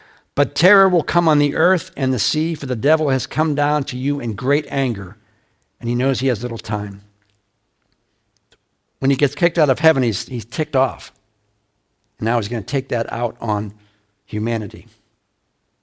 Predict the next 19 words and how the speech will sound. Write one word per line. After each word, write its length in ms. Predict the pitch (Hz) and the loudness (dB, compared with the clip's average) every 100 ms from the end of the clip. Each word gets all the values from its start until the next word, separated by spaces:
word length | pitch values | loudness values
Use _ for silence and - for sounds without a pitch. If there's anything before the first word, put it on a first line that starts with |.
| _ _ _ _ - | _ _ _ _ -2
And 120 | 120 | -2
this 100 | 127 | 0
begins 360 | 139 131 139 | 0 0 0
the 60 | 110 | 0
second 340 | - 180 151 | 0 0 0
half 320 | 120 127 127 123 | 0 0 0 -4
of 80 | |
the 60 | 107 | -8
tribulation 720 | 101 127 117 113 113 - 92 - _ _ _ _ _ | -6 -4 -2 -2 -4 -6 -12 -16 _ _ _ _ _
and 160 | 120 123 | 0 2
the 80 | 120 | 2
intense 400 | 117 - 151 - | 0 0 0 0
suffering 500 | - 160 - 113 104 | 2 2 2 -6 -4
for 120 | 117 | -2
those 440 | 113 120 127 - | 0 2 0 -2
who 140 | 123 113 | -6 -6
are 60 | |
still 280 | 101 139 113 | -6 -6 -8
here. 380 | 92 113 90 | -6 -8 -10